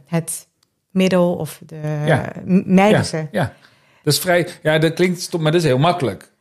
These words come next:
Speaker 2: Als je verslaafd bent aan alcohol, dan stop je met alcohol. Nou, dat is te doen.
Speaker 1: Ja.
Speaker 2: Eh, nou, zo kun je al, al, alle middelen invullen. Het wordt, het wordt complexer als je verslaafd bent aan relaties, seks. Ehm, of in dit geval, als je verslaafd bent aan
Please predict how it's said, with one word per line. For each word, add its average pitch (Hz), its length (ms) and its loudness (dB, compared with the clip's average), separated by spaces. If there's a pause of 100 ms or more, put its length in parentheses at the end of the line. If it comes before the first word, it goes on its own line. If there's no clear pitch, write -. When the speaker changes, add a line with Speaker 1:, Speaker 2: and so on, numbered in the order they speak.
Speaker 2:
Als 113 140 -10
je 120 180 -6
verslaafd 117 280 -4
bent 117 120 -2
aan 101 80 -6
alcohol, 156 400 0
dan 107 120 -6
stop 120 220 -10
je 143 80 -6
met 151 120 -4
alcohol. 120 460 -2 (220)
Nou, - 180 -20
dat 85 220 -20
is - 120 -20
te 139 140 -4
doen. 107 340 -4
Speaker 1:
Ja. 208 260 -2 (180)
Speaker 2:
Eh, - 100 -20 (100)
nou, 104 160 -20
zo 110 100 -14
kun 113 140 -6
je 113 60 -2
al, 117 260 -2
al, 127 240 -4
alle 139 200 -2
middelen 135 320 0
invullen. 139 520 -4
Het 143 100 -12
wordt, 127 240 -10
het 123 120 -12
wordt 131 160 -8
complexer 123 640 -6
als 101 160 -12
je 113 60 -18
verslaafd 113 460 -4
bent 110 200 -4
aan 107 100 -4
relaties, 113 720 -6
seks. - 440 -14 (420)
Ehm, 110 540 -6 (680)
of 131 160 -6
in 117 80 -2
dit 139 180 0
geval, 107 420 -6
als 107 120 -8
je 127 60 -18
verslaafd 117 340 -8
bent 120 180 -4
aan 120 360 -6